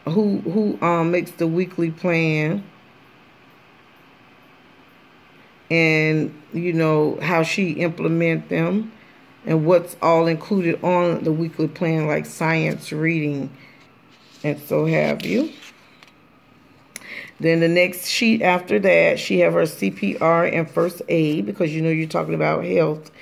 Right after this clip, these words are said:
and safety here. So she'll have a, the, um, a paper made. You can just type C P R and first aid training.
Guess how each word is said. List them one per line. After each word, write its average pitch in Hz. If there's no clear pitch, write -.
and 156
safety 160
here. 147
So -
she'll 165
have 156
a, -
the, -
um, 147
a 151
paper 170
made. 165
You 185
can 170
just 170
type -
C 180
P 185
R 170
and 165
first 165
aid 175
training. 170